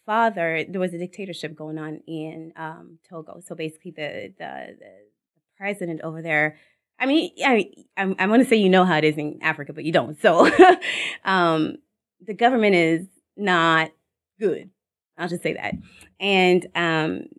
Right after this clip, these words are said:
so they had sent a spy to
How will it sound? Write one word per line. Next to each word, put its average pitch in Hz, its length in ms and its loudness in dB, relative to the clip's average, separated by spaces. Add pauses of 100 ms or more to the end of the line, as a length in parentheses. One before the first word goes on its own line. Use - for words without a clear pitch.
(180)
so 165 480 4
they 180 100 -2
had 175 200 -6
sent 175 340 0
a 156 80 -10
spy 175 920 -4 (840)
to 185 640 0